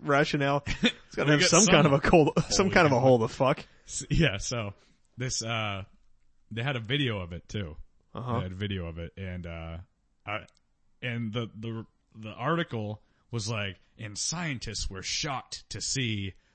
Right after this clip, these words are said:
Speaker 2: that, uh, why would a s-," they were like, "Why would a seal do this with a penguin?" And it's like, human,
Speaker 1: <laughs> You're
Speaker 2: human
Speaker 1: like,
Speaker 2: beings are
Speaker 1: you're like, "I know."
Speaker 2: <laughs> I know why.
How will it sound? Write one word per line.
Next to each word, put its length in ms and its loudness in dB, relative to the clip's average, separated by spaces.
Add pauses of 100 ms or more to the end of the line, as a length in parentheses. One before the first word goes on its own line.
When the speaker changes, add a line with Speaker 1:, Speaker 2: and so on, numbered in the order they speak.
(160)
Speaker 2:
that, 180 -12
uh, 80 -20 (100)
why 400 -6
would 220 -6
a 40 -12
s-," 260 -10 (180)
they 100 -10
were 80 -8
like, 220 -8
"Why 280 -8
would 160 -4
a 80 -6
seal 480 -6
do 260 -8
this 400 -8 (240)
with 140 -6
a 60 -6
penguin?" 580 -6 (360)
And 120 -6
it's 160 -6
like, 260 -6 (960)
human, 480 4
Speaker 1:
<laughs> 20 -2
You're 100 6 (220)
Speaker 2:
human 240 8
Speaker 1:
like, 180 12
Speaker 2:
beings 400 0
are 120 0
Speaker 1:
you're 100 10
like, 240 8 (100)
"I 140 8
know." 380 12
Speaker 2:
<laughs> 480 4
I 120 2
know 160 4
why. 340 4